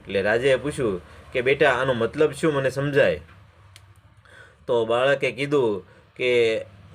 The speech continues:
"પૃથ્વી ઉપર કોઈ પણ બાળકનો જન્મ થાય એટલે એનો પહેલો આધાર એના માતા પિતા હોય છે.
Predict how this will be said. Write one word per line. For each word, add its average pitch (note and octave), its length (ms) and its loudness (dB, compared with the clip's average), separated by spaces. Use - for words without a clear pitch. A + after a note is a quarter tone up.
"પૃથ્વી C#3+ 280 -4
ઉપર C3+ 180 -2
કોઈ C3+ 180 2
પણ C#3 180 0
બાળકનો C3 360 0
જન્મ C3 300 -2
થાય C3 400 2
એટલે A2 340 -2
એનો C3 300 0
પહેલો C3 440 2
આધાર B2+ 640 2
એના A#2+ 140 -4
માતા A#2 300 0
પિતા B2+ 240 0
હોય G#2+ 280 4
છે. E2+ 320 -6